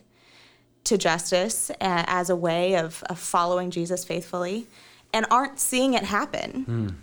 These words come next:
Speaker 1: and are discouraged?
Speaker 2: Mm. Well, Lindsay, uh, what you just shared is beautiful,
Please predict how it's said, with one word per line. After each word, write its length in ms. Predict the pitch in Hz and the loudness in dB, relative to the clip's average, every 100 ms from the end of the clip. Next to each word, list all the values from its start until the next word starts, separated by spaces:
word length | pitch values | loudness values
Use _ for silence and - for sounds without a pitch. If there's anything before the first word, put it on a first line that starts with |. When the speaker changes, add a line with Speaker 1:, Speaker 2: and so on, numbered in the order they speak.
| - - | -6 0
Speaker 1:
and 120 | 202 | 0
are 80 | 180 | 0
discouraged? 720 | 185 - - - - - 120 | -2 -6 -8 -10 -8 -6 -2
Speaker 2:
Mm. 280 | 123 107 - - - _ _ _ - - - - - | -2 -2 -6 -16 -20 _ _ _ -12 -10 -12 -18 0
Well, 120 | 135 | 2
Lindsay, 440 | 127 147 147 139 - | 4 4 4 2 4
uh, 300 | 123 120 110 | 6 6 6
what 220 | - 127 | 4 2
you 100 | 131 | 2
just 200 | 117 123 | 0 0
shared 380 | - 135 113 107 | 2 4 4 4
is 100 | 95 | -2
beautiful, 560 | - 110 107 - 87 95 | -4 -2 -2 -4 -6 -6